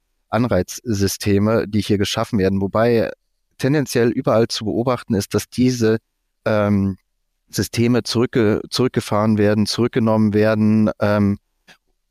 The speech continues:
und, äh, letztlich von allen Ländern <laughs> dann doch wieder ein protektionistischer Ansatz vertreten wird, der halt innerhalb, sage ich jetzt mal, Europa, ich zei-, zähle jetzt mal U K, äh, mehr oder weniger noch, äh, mit dazu, letztlich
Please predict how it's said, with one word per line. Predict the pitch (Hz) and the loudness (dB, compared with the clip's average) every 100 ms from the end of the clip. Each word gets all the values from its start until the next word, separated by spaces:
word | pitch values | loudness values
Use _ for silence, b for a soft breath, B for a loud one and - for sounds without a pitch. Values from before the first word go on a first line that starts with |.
| _ | _
und, | 123 127 123 | 0 0 0
äh, | 67 80 | -2 0
letztlich | 101 113 - 110 - | 0 0 0 -2 0
von | 107 | -2
allen | 92 113 131 | 0 0 2
Ländern | 104 117 113 107 | 2 2 2 0
<laughs> | 107 - _ - - | -4 -6 _ -18 -2
dann | 107 110 | 0 0
doch | 127 - | -2 0
wieder | 110 95 | 2 2
ein | 104 | 0
protektionistischer | - - 110 - 104 104 139 - - 85 | -4 -2 -4 -4 -2 -2 -2 -4 -2 -2
Ansatz | 131 110 92 | 0 -2 -4
vertreten | - 95 98 - 98 | -4 -4 -2 -2 -2
wird, | 95 117 _ _ _ _ | 0 -2 _ _ _ _
der | 104 104 | -2 0
halt | 107 - | 0 0
innerhalb, | 123 127 110 110 - | -2 0 0 0 -2
sage | 92 92 | -4 -2
ich | |
jetzt | 98 - | -4 -2
mal, | 87 | 0
Europa, | 92 - | 0 0
ich | 90 | -4
zei-, | - 90 87 - | 0 0 0 -4
zähle | - 92 | -2 0
jetzt | 92 - | 0 -2
mal | 90 87 | -4 -4
U | 90 | -6
K, | - | -2
äh, | 101 101 95 - - 87 | 0 2 2 2 0 0
mehr | 95 143 | -2 0
oder | 101 95 | 0 0
weniger | 98 185 190 | 0 0 0
noch, | 185 - _ _ _ - | -2 -6 _ _ _ -6
äh, | 104 98 95 | 0 0 0
mit | 98 - | -2 0
dazu, | 98 - - 123 147 127 _ _ _ _ _ _ _ _ _ _ | -2 -2 -4 0 0 -2 _ _ _ _ _ _ _ _ _ _
letztlich | - 107 110 - 101 | -2 -2 0 -2 -2